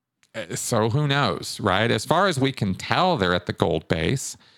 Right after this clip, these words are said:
but we haven't had anybody come out of the Gold Base anytime recently to confirm anything about that, about what's going on there.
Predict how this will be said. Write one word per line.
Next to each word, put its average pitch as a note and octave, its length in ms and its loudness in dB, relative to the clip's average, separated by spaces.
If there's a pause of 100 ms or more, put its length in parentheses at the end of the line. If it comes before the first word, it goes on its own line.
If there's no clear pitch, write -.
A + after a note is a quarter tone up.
(380)
but A#2 180 2
we D3 140 0
haven't C3 260 0
had C3 200 0
anybody A2+ 320 2
come A#2+ 160 0
out B2+ 160 2
of F#3 60 0
the - 60 -6
Gold G2 260 0
Base F#2 340 0
anytime G#2 460 0
recently G#2+ 540 0
to A2+ 100 0
confirm C3+ 460 0
anything D3+ 560 -2
about E2+ 300 -2
that, F#2 280 0
about F#2 240 2
what's F#2 160 0
going E2+ 240 2
on E2 240 2
there. - 260 -2